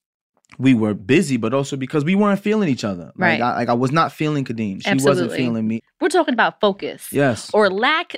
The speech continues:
Speaker 2: thereof
Speaker 1: Yes.
Speaker 2: of focus. I mean, her, she's talking about, "I don't wanna give up.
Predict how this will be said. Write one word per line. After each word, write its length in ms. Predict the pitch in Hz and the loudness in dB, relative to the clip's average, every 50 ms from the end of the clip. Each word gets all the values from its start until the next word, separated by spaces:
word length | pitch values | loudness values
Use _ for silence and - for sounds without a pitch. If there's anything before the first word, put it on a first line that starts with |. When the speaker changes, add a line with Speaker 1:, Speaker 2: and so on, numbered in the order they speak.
| - | -14
Speaker 2:
thereof 880 | 220 175 185 220 254 269 254 - 262 269 254 226 190 175 160 156 151 123 | -8 -4 -2 0 0 0 0 0 2 2 4 4 4 2 2 0 -2 0
Speaker 1:
Yes. 320 | 131 156 165 139 110 - - | 0 0 0 0 -2 -2 0
Speaker 2:
of 180 | 214 214 220 - | 0 0 0 0
focus. 500 | - 202 185 175 - 156 104 95 208 - - | 0 -2 -2 -2 -4 -6 -8 -8 -6 -2 0
I 100 | - 370 | 0 0
mean, 320 | 349 330 330 311 311 285 - - | 0 -2 -2 -2 -2 -4 -4 -6
her, 280 | 254 277 302 339 381 359 | -6 -4 -4 -4 -4 -4
she's 200 | - 370 381 - | -4 -6 -4 -2
talking 280 | - 330 330 320 277 | -2 -4 -2 0 0
about, 220 | 247 240 220 208 - | 2 2 0 0 0
"I 80 | 185 | -2
don't 180 | 185 190 214 262 | -2 -2 -4 -2
wanna 160 | 311 349 302 | -2 -2 0
give 200 | 247 294 254 190 | 0 0 0 2
up. 240 | 180 175 226 - | 2 0 0 -2